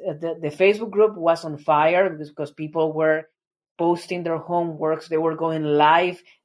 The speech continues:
about their homeworks. We gave them directions to go and comment on other people's homeworks as well, to support them, kind of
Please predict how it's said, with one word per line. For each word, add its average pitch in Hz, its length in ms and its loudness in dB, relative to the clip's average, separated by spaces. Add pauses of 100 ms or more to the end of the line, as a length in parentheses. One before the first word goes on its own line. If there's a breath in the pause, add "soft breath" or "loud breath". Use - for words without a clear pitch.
about 165 360 2
their 151 160 -4
homeworks. 160 560 -2
We 170 200 -4 (200)
gave 175 260 0
them 185 380 -2
directions 156 600 -2
to 151 440 -4 (320 loud breath)
go 175 220 4
and 170 160 -2
comment 170 500 0
on 156 140 -2
other 160 200 2
people's 160 380 -6
homeworks 190 480 0
as 147 140 -4
well, 175 400 4
to 160 180 -2
support 170 640 0
them, 170 160 -4
kind 202 180 0
of 208 220 -6